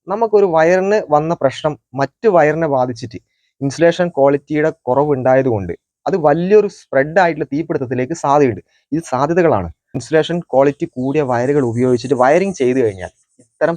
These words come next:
പ്രശ്നങ്ങൾ ഒരു നയൻറ്റി നയൻ പെർസെന്റേജ് നമുക്ക് ഒഴിവാക്കാൻ വേണ്ടി പറ്റും. നമുക്ക് ഇതിനെപ്പറ്റി അറിയില്ല എന്നുള്ളതാണ് നമ്മളെ ഏറ്റവും വലിയൊരു കാര്യം. നമ്മൾ അതിനെപ്പറ്റി അറിയാൻ വേണ്ടി ശ്രമിക്കുന്നില്ല. ഇനി മറ്റൊരാൾ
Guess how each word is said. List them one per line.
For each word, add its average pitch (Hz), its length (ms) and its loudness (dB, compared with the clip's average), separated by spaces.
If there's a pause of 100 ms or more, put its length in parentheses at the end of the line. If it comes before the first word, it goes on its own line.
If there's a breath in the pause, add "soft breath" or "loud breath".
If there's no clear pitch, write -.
പ്രശ്നങ്ങൾ 123 540 -4 (840)
ഒരു 160 160 2 (120)
നയൻറ്റി 180 400 0 (140)
നയൻ 165 160 2 (100)
പെർസെന്റേജ് 143 420 0
നമുക്ക് 131 280 -4
ഒഴിവാക്കാൻ 143 400 2
വേണ്ടി 127 180 0
പറ്റും. 107 200 -4 (120)
നമുക്ക് 190 200 -4
ഇതിനെപ്പറ്റി 208 360 0 (100)
അറിയില്ല 214 360 0 (120)
എന്നുള്ളതാണ് 160 460 -2
നമ്മളെ 135 220 -4
ഏറ്റവും - 600 -4
വലിയൊരു 123 260 0
കാര്യം. 90 240 -4 (400)
നമ്മൾ 147 160 0
അതിനെപ്പറ്റി 143 380 0
അറിയാൻ 131 240 2
വേണ്ടി 143 160 0
ശ്രമിക്കുന്നില്ല. 139 520 0 (920)
ഇനി 190 160 2
മറ്റൊരാൾ 214 300 2